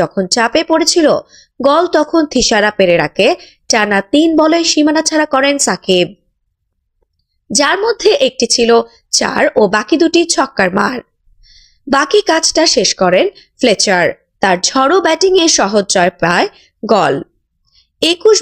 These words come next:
বলে তিনটি চার ও চার ছক্কায় অপরাজিত একচল্লিশ রান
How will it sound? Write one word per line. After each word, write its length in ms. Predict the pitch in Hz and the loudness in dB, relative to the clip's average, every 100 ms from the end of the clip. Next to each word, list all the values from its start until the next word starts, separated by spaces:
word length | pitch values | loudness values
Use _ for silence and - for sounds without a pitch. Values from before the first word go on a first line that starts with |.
| 302 | 2
বলে 200 | 339 359 349 | 2 0 0
তিনটি 280 | 226 185 180 - | -2 -2 -4 -2
চার 180 | 269 302 - | 0 -2 0
ও 80 | 240 226 | 0 0
চার 180 | 247 254 - | -2 -2 -2
ছক্কায় 440 | 330 320 269 196 - 202 | -4 -2 -2 -2 -4 -6
অপরাজিত 460 | - 180 175 175 196 190 - - - 285 | -2 -2 -2 -2 2 2 0 -20 -2 -2
একচল্লিশ 440 | 294 370 359 359 - | 2 2 4 2 0
রান 140 | 240 | -2